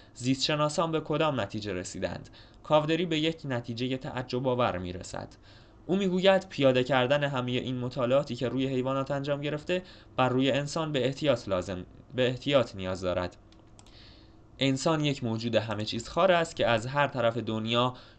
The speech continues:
جور به جور غذاهای خیلی،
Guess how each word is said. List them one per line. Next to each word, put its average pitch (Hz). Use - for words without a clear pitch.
جور 147
به 120
جور 120
غذاهای 117
خیلی، 123